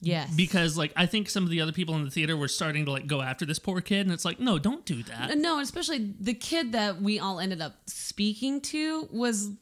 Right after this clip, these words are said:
Speaker 1: the fellow that cleans the
Speaker 2: Yeah,
Speaker 1: theater.
Speaker 2: and the way that they fixed ours, I think they just shut off all the lights in the theaters. So, at, you know, we stayed till the credits. Normally, that's when the lights come up. This kid was having to sweep out the theater in the dark.
Speaker 1: In
Speaker 2: So
Speaker 1: the dark.
Speaker 2: And, you know,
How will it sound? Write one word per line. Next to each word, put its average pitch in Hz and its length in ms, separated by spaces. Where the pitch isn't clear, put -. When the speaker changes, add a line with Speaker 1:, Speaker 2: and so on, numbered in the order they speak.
Speaker 1:
the 254 160
fellow 302 400
that 208 400
cleans 202 720
the 170 160
Speaker 2:
Yeah, 185 300
Speaker 1:
theater. 220 180
Speaker 2:
and 247 360
the 202 140
way 233 180
that 269 100
they 214 120
fixed - 360
ours, 175 280
I 156 160
think 165 160
they 185 100
just 170 180
shut 214 240
off 196 160
all 180 180
the 175 80
lights 170 280
in 165 80
the 147 60
theaters. 160 400
So, 175 280
at, 196 280
you 180 140
know, 160 60
we 170 120
stayed 233 260
till 190 120
the 170 80
credits. 165 600
Normally, 175 380
that's 170 180
when 170 80
the 156 80
lights 151 240
come 170 220
up. 185 200
This 247 220
kid 339 160
was 262 140
having 226 180
to 190 80
sweep 208 260
out 190 140
the 165 60
theater 170 280
in 139 120
the 127 80
dark. - 560
Speaker 1:
In 226 140
Speaker 2:
So 208 220
Speaker 1:
the 185 240
dark. 165 400
Speaker 2:
And, 233 80
you 226 60
know, 208 180